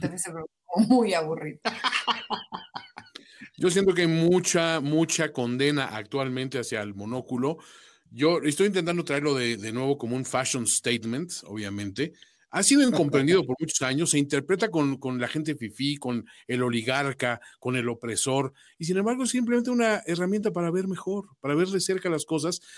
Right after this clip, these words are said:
Speaker 2: sin andar cargando con los lentes, porque yo lo que más he perdido en la vida son lentes. A la fecha he perdido veintidós pares de lentes solares y de lentes oftálmicos. Eh, ¿qué es lo que más has perdido, eh,
Speaker 1: Yo,
Speaker 2: eh,
Speaker 1: yo.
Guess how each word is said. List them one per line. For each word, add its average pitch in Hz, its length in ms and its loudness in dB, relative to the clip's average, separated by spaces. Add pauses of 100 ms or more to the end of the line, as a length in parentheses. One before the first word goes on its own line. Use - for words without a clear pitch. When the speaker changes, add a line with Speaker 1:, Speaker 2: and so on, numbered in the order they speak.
Speaker 2:
sin 160 140 4
andar 170 200 4
cargando 180 300 4
con 160 140 2
los 156 120 2
lentes, 170 300 0
porque 127 260 -8
yo 185 120 2
lo 226 120 4
que 160 120 -2
más 170 180 -2
he 175 80 -2
perdido 139 400 -2
en 127 80 -4
la 117 100 -4
vida 127 380 -4 (300)
son 131 280 -2
lentes. 113 440 -4
A 135 80 -6
la 143 120 0
fecha 202 400 2
he 170 60 -2
perdido 160 300 2
veintidós 139 720 0 (260)
pares 143 300 2
de 123 80 2
lentes 143 320 0
solares 170 600 0
y 143 120 -2
de 143 260 0
lentes 123 540 -4
oftálmicos. 110 760 -8 (460)
Eh, 156 180 2
¿qué 254 100 0
es 262 60 4
lo 262 60 2
que 233 80 -2
más 214 180 2
has 208 140 4
perdido, 147 640 4
eh, 120 380 2 (140)
Speaker 1:
Yo, - 120 0
Speaker 2:
eh, 110 320 -4
Speaker 1:
yo. 113 80 4